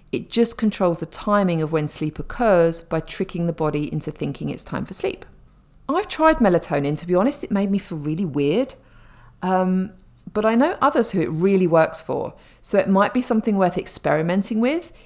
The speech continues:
if you're a regular long-haul flyer or find that you're still having difficulty even after using other products and tactics. Another tip from Matthew is on day one and day two of arrival,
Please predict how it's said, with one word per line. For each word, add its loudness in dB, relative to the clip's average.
if -8
you're 0
a 2
regular 0
long-haul -2
flyer -2
or 2
find 0
that -8
you're -2
still -2
having -4
difficulty -6
even 2
after 0
using -4
other -2
products -4
and -6
tactics. -10
Another 4
tip -2
from -4
Matthew -2
is -2
on 0
day 2
one 0
and -4
day -2
two -4
of -4
arrival, -2